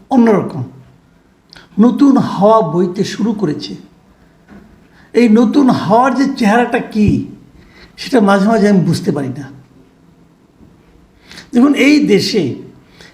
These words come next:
এই দেশটা স্বাধীন করেছে যে মুক্তিযোদ্ধারা। আপনাদের আওয়ামী লীগের শাসন নিয়ে আপনাদের আপত্তি থাকতে পারে,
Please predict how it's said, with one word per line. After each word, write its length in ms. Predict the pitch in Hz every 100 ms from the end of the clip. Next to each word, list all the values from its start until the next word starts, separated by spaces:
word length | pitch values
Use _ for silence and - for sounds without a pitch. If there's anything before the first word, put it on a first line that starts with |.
| _
এই 140 | 247 254
দেশটা 340 | 262 262 269
স্বাধীন 460 | - 208 190 240 247
করেছে 240 | 220 214
যে 140 | 196
মুক্তিযোদ্ধারা। 880 | 190 190 202 170 165 127 151 123 - - - _ _ _ _ _ _ _ _ _ _ _ _ _
আপনাদের 480 | 220 - 294 269 302 269 - - - - _ _ _ _ _ _ _ _ - _ _
আওয়ামী 300 | 208 254 269
লীগের 280 | 277 269 269
শাসন 440 | - 240 - 262
নিয়ে 140 | 240 240
আপনাদের 320 | 226 220 208
আপত্তি 340 | 202 220 185
থাকতে 340 | - 196 - 185
পারে, 240 | 156 165